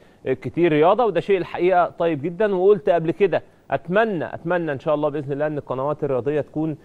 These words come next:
آه، كبيرة جدا، ب-، يعني اللي موجودة كل الناس نجوم، وكل الناس هتشتغل، وهتبقى في تناف-، <clears throat> تنافس قوي جدا،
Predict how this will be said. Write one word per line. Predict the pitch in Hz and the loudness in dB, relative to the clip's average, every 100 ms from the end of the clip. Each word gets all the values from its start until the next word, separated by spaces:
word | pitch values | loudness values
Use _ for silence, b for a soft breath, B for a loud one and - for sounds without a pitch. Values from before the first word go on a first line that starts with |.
| b b | b b
آه، | 131 135 | 0 0
كبيرة | - 135 160 185 185 165 | 0 -2 -2 0 2 4
جدا، | 139 180 147 156 165 147 - | 2 0 0 -2 -2 -6 -12
ب-، | 113 123 | -6 0
يعني | 139 120 131 120 127 131 85 | 0 2 0 0 -2 -4 -2
اللي | 135 135 | -2 0
موجودة | 135 135 175 175 175 | 0 0 2 2 2
كل | - 214 214 180 | 0 -2 0 -2
الناس | 160 170 175 - | 0 0 0 -2
نجوم، | 156 147 170 | -2 0 0
وكل | 156 165 160 | -2 -2 -2
الناس | 156 156 147 | 0 -2 -2
هتشتغل، | 135 - 160 156 | -6 -2 0 2
وهتبقى | 151 135 180 147 160 - B B | 2 0 -2 0 0 -2 B B
في | 185 | -2
تناف-، | 180 156 156 175 - - | 0 0 0 -4 -6 -6
<clears throat> | - | -2
تنافس | 185 190 185 - | 2 2 0 -2
قوي | - 185 170 | 2 2 4
جدا، | 180 165 175 170 | 2 2 0 0